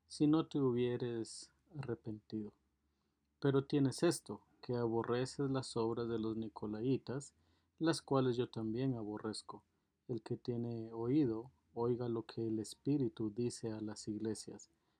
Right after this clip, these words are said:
Al que venciere le daré a comer del árbol de la vida, el cual está en medio del paraíso de Dios". Bien,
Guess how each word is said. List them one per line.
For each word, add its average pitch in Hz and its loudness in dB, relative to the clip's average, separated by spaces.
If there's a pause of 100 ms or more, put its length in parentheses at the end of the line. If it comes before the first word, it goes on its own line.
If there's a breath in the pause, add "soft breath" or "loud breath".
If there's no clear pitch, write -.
(160)
Al 151 2
que - -2
venciere 123 0
le 113 -2
daré 110 -4
a 110 -10
comer 127 -4
del 113 -2
árbol 113 -4
de 110 -6
la 110 -6
vida, 131 0 (440)
el 139 0
cual 123 -2
está 143 -6
en 120 -4
medio 120 -4
del 117 -8
paraíso 110 -4 (560)
de 113 -2
Dios". - -8 (560)
Bien, 143 -4